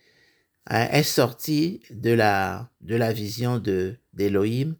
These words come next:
ou bien a manqué le but, a péché, hein. Donc, euh, Dieu a permis, l'Éternel Dieu a permis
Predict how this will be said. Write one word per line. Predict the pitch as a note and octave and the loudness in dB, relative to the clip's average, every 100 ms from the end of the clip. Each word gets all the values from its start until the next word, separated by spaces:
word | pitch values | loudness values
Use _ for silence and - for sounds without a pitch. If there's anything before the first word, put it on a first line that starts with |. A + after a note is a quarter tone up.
| - - - | -14 -20 -8
ou | B2 | 2
bien | A#2 - | 2 2
a | C#3+ D#3+ | 4 6
manqué | D3+ D3 D3 B2+ F3 E3+ G3 F#3+ | 6 4 2 0 2 4 2 -6
le | - G#2+ | -6 -4
but, | G#2+ A#2 C3 - | -2 -2 -4 -2
a | D3 | 0
péché, | D#3 - D#3 - - E3+ C3 _ _ _ _ _ - | 0 2 2 4 4 4 4 _ _ _ _ _ -6
hein. | G#2+ C#3+ - - | -2 -2 -4 -18
Donc, | A2 B2 C#3+ - | 2 2 2 4
euh, | D#3+ E3 F3 - - _ _ - | 4 4 -2 -14 -20 _ _ -8
Dieu | G#2 A#2 A#2 A#2 D#2 G2+ G#2 D#3+ E3+ | -4 -2 -2 -2 -4 -6 6 8 8
a | D3+ | 4
permis, | C#3 - C#3+ C#3+ D3 D3+ A#2 | 0 2 2 2 -4 -6 -2
l'Éternel | A#2+ B2 C3+ B2+ D3+ | -2 0 0 2 0
Dieu | B2+ A#2+ A#2+ | 0 -2 0
a | C3+ | -2
permis | C3 G#2+ G2+ A#2 D3 | 0 -2 -2 -4 -6